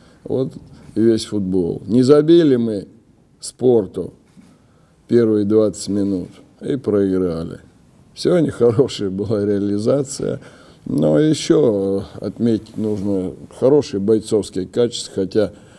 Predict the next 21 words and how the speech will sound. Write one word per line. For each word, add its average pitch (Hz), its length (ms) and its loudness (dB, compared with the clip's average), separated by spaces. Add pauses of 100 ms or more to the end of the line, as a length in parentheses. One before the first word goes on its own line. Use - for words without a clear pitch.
(420)
э, 95 240 -2
общая 101 720 0 (300)
такая, 98 540 -4 (380)
ну, - 540 -8
атмосфера, 131 640 2
когда 110 340 0
проиграешь, 110 640 2
она 98 220 -4
была 95 420 -4 (380)
не 107 200 -2
особенно 101 500 -2
позитивная 90 800 -4
перед 90 340 -4
этой 87 340 -4
игрой. 85 320 -6 (680)
Но 123 380 0
игроки 123 380 2
молодцы, 113 600 0
и, 92 440 -2
э, - 40 -12 (1800)
хорошая 98 640 0